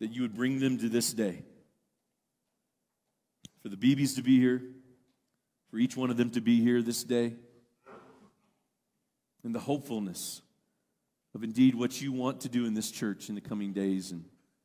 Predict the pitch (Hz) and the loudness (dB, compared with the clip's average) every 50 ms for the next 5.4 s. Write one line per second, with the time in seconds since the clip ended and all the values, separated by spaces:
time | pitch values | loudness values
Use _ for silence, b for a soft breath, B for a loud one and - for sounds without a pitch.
0 | _ _ _ _ 107 110 110 98 - - - - 92 98 101 98 104 101 - - | _ _ _ _ 0 0 0 0 -2 -10 -10 -8 -8 -6 -6 -6 -6 -8 -10 -12
1 | 95 92 92 90 87 82 87 - - - _ _ _ _ _ _ _ _ _ _ | -10 -8 -8 -8 -8 -8 -10 -16 -20 -20 _ _ _ _ _ _ _ _ _ _
2 | _ _ _ _ _ _ _ _ _ _ _ _ _ _ _ _ _ _ _ _ | _ _ _ _ _ _ _ _ _ _ _ _ _ _ _ _ _ _ _ _
3 | _ _ _ _ _ _ _ _ _ _ _ _ _ _ _ _ _ _ _ - | _ _ _ _ _ _ _ _ _ _ _ _ _ _ _ _ _ _ _ -6
4 | - 143 143 143 139 131 127 139 139 143 139 147 143 135 139 - - - 143 139 | -2 0 2 4 4 4 4 6 4 4 4 2 -2 -4 -4 -4 -4 -2 -2 -2
5 | - - 147 139 139 139 139 | 0 -2 -2 -2 -2 -6 -8